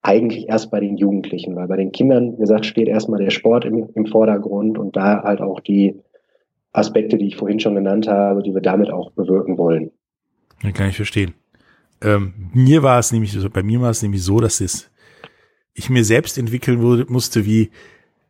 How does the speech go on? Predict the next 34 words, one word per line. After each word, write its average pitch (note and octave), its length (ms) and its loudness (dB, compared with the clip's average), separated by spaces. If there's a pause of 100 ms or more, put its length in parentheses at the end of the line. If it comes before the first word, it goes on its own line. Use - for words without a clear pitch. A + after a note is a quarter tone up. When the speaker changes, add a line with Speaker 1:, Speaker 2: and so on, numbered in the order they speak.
(500)
Speaker 2:
wenn G2+ 340 0
ich - 140 -2
mich B2+ 180 0
mit A2+ 160 -2 (120)
jemandem, F2 460 0
ich D#2 120 -8
sag E2+ 120 -2
mal, E2+ 100 -4
prügeln B2 340 2
muss - 400 -2 (920)
und A2+ 180 -4
einen G#2 100 0
Hüftwurf B2 380 0
auf G#2 160 -2
der G#2 140 -2
Straße C3 420 -2
machen E2 260 -6
muss, G2+ 220 -6
den G#2 140 -4
kriege A#2+ 200 -4
ich - 140 -6
ja F#2+ 260 -2 (460)
auch G2+ 160 0
ohne A#2 200 2
Judo-Jacke F#2+ 580 2
erstmal F#2 360 -2
hin, A#2 160 -2 (840)
aber A2+ 200 0
verhindert, B2 420 2
dass G#2+ 160 -2
der A2+ 140 2
sich A2+ 180 -2
beim G2+ 160 -2
Aufprall A2+ 680 0